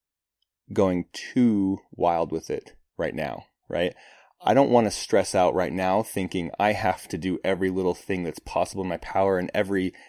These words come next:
minute of every day has to be spent preparing my family for the future. Um, but I also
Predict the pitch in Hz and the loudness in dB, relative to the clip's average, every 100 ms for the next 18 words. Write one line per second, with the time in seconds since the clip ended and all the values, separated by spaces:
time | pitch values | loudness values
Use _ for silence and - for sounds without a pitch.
0 | _ 92 95 95 92 - 85 92 90 78 | _ -2 0 2 0 -2 0 2 0 2
1 | 92 87 90 - - 90 - - 82 71 | 2 2 0 -4 -10 -8 -8 -6 -6 -6
2 | - _ _ - 104 95 87 85 - _ | -12 _ _ -10 -4 -2 -2 -6 -12 _
3 | _ _ 78 - 82 80 73 69 156 156 | _ _ -8 -4 -6 -6 -8 0 2 2
4 | 87 85 - _ _ _ _ _ _ - | 0 0 -2 _ _ _ _ _ _ -2
5 | 95 87 78 73 _ _ _ - 101 107 | 2 2 0 -6 _ _ _ 0 6 6
6 | - - _ - 98 95 - 98 87 82 | 6 -2 _ -2 4 4 4 4 4 4